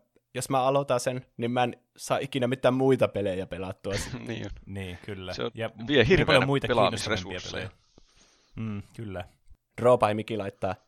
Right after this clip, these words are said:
Speaker 1: "Siinä vaiheessa, kun sain tietää, että pysyn kotona kuukauden, niin kävin kaupassa ostamassa itselleni vihdoin Fire Emblem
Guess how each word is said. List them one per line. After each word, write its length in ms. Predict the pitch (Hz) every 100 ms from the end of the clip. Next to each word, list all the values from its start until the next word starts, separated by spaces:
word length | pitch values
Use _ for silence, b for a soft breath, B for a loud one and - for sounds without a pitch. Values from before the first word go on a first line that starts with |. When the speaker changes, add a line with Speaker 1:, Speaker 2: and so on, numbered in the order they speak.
| _ _ -
Speaker 1:
"Siinä 260 | 151 151
vaiheessa, 300 | 139 131 127 -
kun 140 | 117
sain 240 | 120 120
tietää, 380 | - 131 123 110 -
että 200 | - -
pysyn 240 | 107 101
kotona 520 | 135 135 135 123 120 110 _ _ _
kuukauden, 680 | - 147 131 127 117 113 120
niin 200 | 113 113
kävin 220 | 120 123 117
kaupassa 460 | 120 120 113 -
ostamassa 380 | 110 - 113 -
itselleni 420 | 110 117 113 113
vihdoin 300 | 127 135 123
Fire 520 | 110 147 139 123 - 113
Emblem 460 | 107 113 117 104